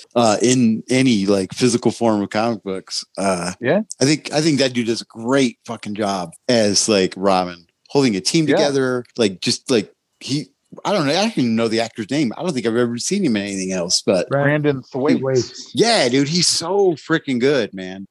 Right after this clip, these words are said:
Speaker 1: Um, I would love to see him take the role of Batman and be like, "Yeah, fuck you, Damian. I'm not your dad, but I'm Batman." <laughs> You know what I
Speaker 2: Yeah.
Speaker 1: mean?
Speaker 2: Yeah, I'm the boss here.
Speaker 1: Yeah, dude, I'm not your
Speaker 2: I,
Speaker 1: dad, so
Speaker 2: uh,
Speaker 1: I don't give a shit.
Speaker 2: <laughs> Well, Titans comes back soon, doesn't it?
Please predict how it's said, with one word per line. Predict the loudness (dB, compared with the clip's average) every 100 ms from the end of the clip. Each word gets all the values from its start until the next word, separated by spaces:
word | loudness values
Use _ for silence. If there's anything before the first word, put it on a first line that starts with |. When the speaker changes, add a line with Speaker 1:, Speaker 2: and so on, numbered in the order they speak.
| -2
Speaker 1:
Um, | 2 4 2 0
I | 2
would | 2
love | 4 2 2
to | 0
see | -4 -4 -4
him | -4 -4
take | 0 -2
the | 0
role | 0 2
of | 2
Batman | 0 0 -4 -12 -14 _ _
and | -6 -4 -6 _ 0
be | 2
like, | 2 0
"Yeah, | 0
fuck | 0 0 0
you, | 0
Damian. | 0 0 0 -2 -4 -6
I'm | 0
not | 0 2
your | 0
dad, | 0 -2 -2 -6 -2
but | 2
I'm | 2
Batman." | 2 2 -2 -8
<laughs> |
You | -2 0
know | -2
what |
I | -4
Speaker 2:
Yeah. | -6
Speaker 1:
mean? | -10 _ -4
Speaker 2:
Yeah, | 0 0 0
I'm | 0 0
the | 0
boss | 0 0 0 -6
here. | -12 -12 -14 _ _ _
Speaker 1:
Yeah, | -4 -4 -4
dude, | -6 -8 _
I'm | -6 -2
not | 0
your | 0 0
Speaker 2:
I, |
Speaker 1:
dad, | 0 2
so |
Speaker 2:
uh, | 0 0
Speaker 1:
I |
don't | -4 -2
give | -2
a | -2
shit. | -4 -6 _ _ _ -12 -8
Speaker 2:
<laughs> | -2 -2 0 -4 -2 -4 _ 0 0 -2 -4 -6 -8 -12 _
Well, | 2 2 2 0
Titans | 0 0 0 -4
comes | -2 -2
back | 2 0 0
soon, | -4 -2 0
doesn't | 2 2
it? | 0 -4